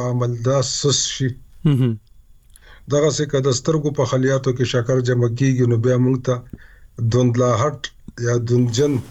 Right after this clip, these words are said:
Speaker 1: نظر، بلرډ ویژن ورته موږ وایو.
Speaker 2: و، راته سم پاک شیان نه ښکاري، تت تت او جړ پړ راته ښکاري.
Speaker 1: زیان په ښکاري. دغه څه د ز-، زخم جوړېدلو کې موږ ته تکلیف شي.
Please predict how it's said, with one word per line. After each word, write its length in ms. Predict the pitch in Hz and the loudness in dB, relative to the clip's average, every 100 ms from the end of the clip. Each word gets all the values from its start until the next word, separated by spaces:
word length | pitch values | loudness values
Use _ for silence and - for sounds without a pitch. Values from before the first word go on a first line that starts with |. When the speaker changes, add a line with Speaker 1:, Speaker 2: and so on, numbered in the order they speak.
| - 113 | -10 -4
Speaker 1:
نظر، 380 | 113 104 110 - - - - | -2 0 -2 -2 -12 -18 -2
بلرډ 320 | 131 147 143 117 | 0 4 2 0
ویژن 300 | 127 120 117 | -2 0 0
ورته 260 | 104 104 | -2 -4
موږ 180 | 104 101 98 | -4 -4 -6
وایو. 220 | 95 95 - - - - - - - | -6 -10 -16 -20 -20 -20 -20 -4 0
Speaker 2:
و، 340 | 135 143 139 | 4 4 2
راته 260 | 131 127 135 | 0 -2 -2
سم 500 | - 151 151 135 123 - | 0 2 2 0 -2 -4
پاک 380 | 160 160 156 - - - 165 - 143 | 0 0 -2 -12 -14 -10 -6 -4 -4
شیان 360 | - 147 151 151 | -2 0 2 0
نه 80 | |
ښکاري، 340 | 156 - 127 123 - | 0 0 0 0 0
تت 140 | 151 - | -4 -2
تت 240 | 143 - | -4 0
او 200 | 127 113 | -2 0
جړ 220 | 110 127 131 - | 0 0 0 -2
پړ 120 | 123 113 | -2 -2
راته 180 | 107 - | -4 -6
ښکاري. 400 | - - 131 - - - - - | -12 -8 -10 -10 -20 -20 -20 -14
Speaker 1:
زیان 360 | 101 110 117 | -6 -2 0
په 180 | 113 113 | 0 -4
ښکاري. 400 | 107 - 113 120 | -8 -2 0 2
دغه 380 | 120 151 156 151 | 2 -2 0 -2
څه 140 | 123 139 120 131 | 0 0 -2 -2
د 60 | |
ز-، 220 | 120 104 - - - 101 110 123 120 113 113 - | -2 -2 -10 -20 -20 -12 -6 -6 -6 -12 -14 -8
زخم 420 | 139 135 147 135 | -4 -2 0 0
جوړېدلو 560 | 120 123 127 123 156 147 | 2 2 2 2 0 0
کې 100 | 143 | 0
موږ 200 | 135 131 | 0 0
ته 120 | 131 | -2
تکلیف 400 | 120 117 120 127 | -4 -4 -2 -2
شي. 200 | - 127 | -2 -4